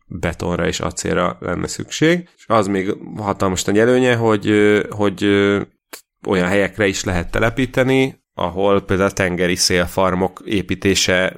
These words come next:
vagy nem megoldható, vagy csak nagyon drágán és bonyolultan lehetne megcsinálni, mert ugye azokat a sz-, tengeri szélkerekeket, azokat is le kell ott alapozni a tengerfenékig.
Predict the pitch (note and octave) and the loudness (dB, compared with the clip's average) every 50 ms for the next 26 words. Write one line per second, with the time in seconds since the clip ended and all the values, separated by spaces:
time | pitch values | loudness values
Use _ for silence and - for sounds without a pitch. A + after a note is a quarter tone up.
0 | - F#2+ F#2+ F#2 F2 F2+ F#2 G2 A#2 B2 B2 B2 A#2+ A#2+ A#2 A2+ - A2 - G#2+ | -6 -2 -2 -2 0 0 0 0 2 0 0 2 2 2 2 0 -2 -4 -2 0
1 | G#2+ G2+ G2 F#2+ - - - - - F#2+ F2+ E2 F2 F2 F2 E2+ F2 E2+ E2+ F2+ | 2 2 2 0 -2 -4 -6 -6 -4 -4 -2 0 0 0 0 0 0 -2 -2 -2
2 | F2+ F2+ F2+ F2+ F2 F2 E2 F2 F2 E2 F2 F2 F2 E2+ E2+ - F2+ F2 F2 F2 | -2 -2 -2 -2 -4 -4 -4 -4 -4 -2 0 0 0 -2 -2 -2 -2 0 0 0
3 | F2+ F2 - - F2 F2+ F2+ F2+ - - B2+ B2+ C3 C3+ C#3 D3 D3+ D#3 D3+ - | -2 -4 -4 -4 -4 -4 -4 -6 -6 -4 -2 0 0 0 0 0 0 -2 -2 -6
4 | _ - - - G#2 G2+ G2 F#2+ G2 F#2+ - - G2+ G#2 G2+ G2+ G2+ G2 G#2 - | _ -18 -8 -2 0 2 2 2 2 0 -2 -2 0 2 2 2 2 0 -2 -2
5 | G#2+ G#2 - - - _ _ _ - - - - - - - _ - G2 G2 G2+ | -2 -2 -4 -8 -20 _ _ _ -12 -8 -6 -6 -6 -8 -8 _ -2 -2 0 2
6 | G2+ G2+ G#2+ G#2+ - - - G#2 G2+ G2+ G#2 G2+ - - - G#2+ G#2 - - A2 | 2 2 2 2 0 0 2 2 2 2 2 0 -2 -2 -2 0 0 0 -2 -2
7 | - A2 G#2 - G2 F2+ F2+ F2 F#2 F2+ F#2+ F2+ - F#2+ F2+ F2 - G2 F#2 F#2 | -2 -2 -4 -2 -4 -4 -4 -4 -4 -4 -4 -4 -2 -2 -4 -2 -2 -2 0 0
8 | F#2 F#2 - - F2+ - - E2+ F#2+ F#2 F2 - - F#2+ F2+ E2+ F#2+ F#2+ F#2 F2+ | -2 -2 -6 -10 -14 -12 -8 -4 -2 -2 -2 -2 -2 -2 -2 -2 0 -2 -2 -2
9 | F2 - F2+ F2+ F#2 G2 G2 G2 - - G#2+ G#2+ A2 A2 A2 - C3 C3 C3 - | -2 -2 -2 -2 -2 -2 -2 -2 -2 -2 0 0 0 0 0 -2 -2 -2 -2 -6